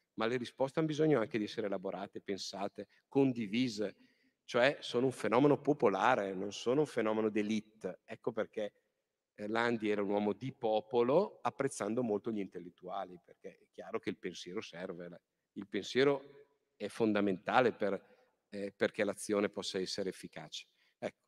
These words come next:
chiudo così dicendo: leggete questo volume, è un bel volume, giustamente si dice un trascinatore. Oggi abbiamo bisogno di trascinatori, abbiamo bisogno di persone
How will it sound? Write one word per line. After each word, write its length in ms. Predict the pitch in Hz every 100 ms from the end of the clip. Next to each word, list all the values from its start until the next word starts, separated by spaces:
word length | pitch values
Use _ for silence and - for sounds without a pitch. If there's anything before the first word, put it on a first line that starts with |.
| _
chiudo 280 | 117 117 127
così 340 | 151 113 156
dicendo: 420 | 127 - 107 104
leggete 380 | 98 98 131 131
questo 260 | 113 - 120
volume, 760 | 113 131 147 185 - - _ -
è 80 |
un 100 | 117
bel 160 | 117 120
volume, 800 | 131 147 143 147 190 - - - _ _ _
giustamente 680 | - 160 - 156 120 135 175
si 120 | -
dice 260 | 113 113 143
un 100 | 131
trascinatore. 800 | 127 120 117 113 - 87 82 - _ _ _ _
Oggi 260 | 135 165 175
abbiamo 220 | 196 151
bisogno 260 | 135 113 131
di 80 |
trascinatori, 720 | 151 147 - 101 92 110 101 87
abbiamo 280 | 95 104
bisogno 400 | 104 101 104 117
di 120 | 139 120
persone 540 | 104 - 120 104 95